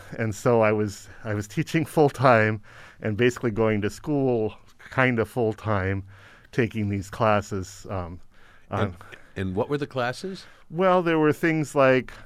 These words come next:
Speaker 1: um, like how the medical insurance works and, and, um, how to, um, uh, i-, i-, lots of, of how to, basically how to behave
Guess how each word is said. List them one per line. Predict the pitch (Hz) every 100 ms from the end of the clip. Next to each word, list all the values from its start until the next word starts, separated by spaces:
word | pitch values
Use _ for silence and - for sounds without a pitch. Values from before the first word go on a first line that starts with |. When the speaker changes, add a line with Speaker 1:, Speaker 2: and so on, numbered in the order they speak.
| -
Speaker 1:
um, | 117 104 98 90 - - _ _ _ _ - -
like | 113 113
how | - 110
the | 107
medical | 104 101 107 104 123 110 104 90 - - - -
insurance | - 110 - 120 107 101 -
works | 95 107 95 - - -
and, | 107 98
and, | 113 104 101 98 98 - - -
um, | 104 95 90 92 - -
how | 120
to, | 107 107 101 98 95 -
um, | 95 87 85 90 _ - - _ _ _ _ _ _ -
uh, | 170 - 175 175 -
i-, | 127
i-, | 127 -
lots | 131 117 123 131
of, | 92 -
of | 107 95 92 - - -
how | - 131
to, | 117 113
basically | - 104 117 - 104
how | 120
to | 104
behave | 92 92 101 107 175 208